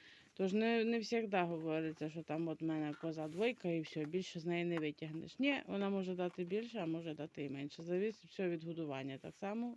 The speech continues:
від догляду і від самої кор-, коз-, кози. І, естественно, генетики. Якщо в, е, в козі заложена молочна генетика, вона буде вам доїтися. Якщо в неї м'ясна генетика, вона буде вам давати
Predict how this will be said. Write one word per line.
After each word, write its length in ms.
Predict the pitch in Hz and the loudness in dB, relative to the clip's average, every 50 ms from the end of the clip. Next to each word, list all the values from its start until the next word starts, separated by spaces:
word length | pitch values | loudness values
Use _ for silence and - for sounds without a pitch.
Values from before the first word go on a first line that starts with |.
| 240 | -2
від 180 | 185 180 175 160 | -2 -2 0 2
догляду 580 | 170 165 165 175 180 180 175 196 220 240 294 - _ _ _ - - - - - - - - - - - - _ _ _ _ _ - - | 4 4 4 4 4 4 4 4 2 2 0 -2 _ _ _ -20 -20 -20 -20 -20 -20 -20 -20 -20 -20 -20 -20 _ _ _ _ _ -14 -4
і 140 | - 190 190 | 0 2 4
від 180 | 180 185 180 - | 4 4 2 2
самої 460 | - 180 180 180 185 190 208 208 202 | 0 0 2 2 2 2 2 2 0
кор-, 400 | 180 - 185 180 165 139 98 156 - | 0 0 0 0 0 0 -2 -6 -4
коз-, 380 | - 185 185 185 180 185 160 170 | 0 2 2 2 2 2 -2 -4
кози. 560 | - - 196 208 202 180 190 180 160 151 151 - _ _ _ _ _ _ _ _ _ _ - - - - - _ | -2 0 2 2 4 4 6 4 4 4 0 -8 _ _ _ _ _ _ _ _ _ _ -20 -18 -18 -18 -6 _
І, 120 | - 220 262 269 262 262 247 220 214 208 202 196 | 0 2 4 6 6 6 6 6 4 2 2 0
естественно, 560 | 202 190 - 220 220 220 220 - 202 202 202 190 | 0 0 2 2 2 2 2 2 2 2 4 4
генетики. 680 | 180 180 196 196 196 180 160 - - 151 - - 143 | 4 4 6 6 6 4 4 2 -2 -6 -6 -4 -2
Якщо 400 | 147 151 165 - - - 208 196 | -2 -2 -4 -4 -4 -2 0 0
в, 100 | 196 196 175 170 170 - - - - | 0 0 -4 -6 -10 -12 -14 -8 -4
е, 260 | 180 185 175 156 156 147 | -4 -2 -2 -2 -4 -4
в 120 | 180 - _ | -8 -10 _
козі 300 | - 185 190 185 196 185 | -4 -2 0 0 0 0
заложена 600 | 170 175 180 185 190 185 170 170 180 170 170 160 | 0 0 0 0 2 0 0 0 0 0 0 0
молочна 480 | 165 165 165 165 160 - - - 170 | 0 0 0 -2 -2 -4 -4 -4 -4
генетика, 1080 | 165 185 180 196 226 254 269 - _ - - _ _ - - - 160 156 - 147 170 180 - - - - - - - - - | -2 -2 0 2 2 2 0 -2 _ -14 -20 _ _ -20 -12 -10 -10 -8 -8 -8 -10 -10 -12 -16 -20 -20 -20 -20 -20 -10 -4
вона 280 | - 170 185 190 190 190 | 0 0 2 4 4 4
буде 260 | 180 185 180 165 180 | 2 2 2 2 2
вам 160 | 170 165 165 | 2 2 2
доїтися. 480 | 160 160 160 156 147 - 160 - - 160 | 0 0 0 0 0 -2 -6 -6 -2 0
Якщо 340 | 160 165 175 - - 190 170 | 0 0 0 0 -2 -2 0
в 60 | 165 | 2
неї 320 | 170 156 151 147 143 147 | 2 2 4 4 2 2
м'ясна 440 | 160 165 185 185 - 240 247 262 269 | 2 2 0 0 0 0 2 2 2
генетика, 680 | 262 269 254 247 254 247 247 247 240 247 240 - 233 220 | 2 2 2 2 2 2 0 0 0 -2 -2 0 0 0
вона 320 | 202 170 175 185 196 196 | 2 2 2 2 2 0
буде 260 | 196 190 196 185 190 190 | 2 2 2 2 2 2
вам 180 | 185 175 180 | 2 2 2
давати 480 | 175 180 170 165 170 170 - - 165 | 2 2 2 2 2 0 0 -2 -4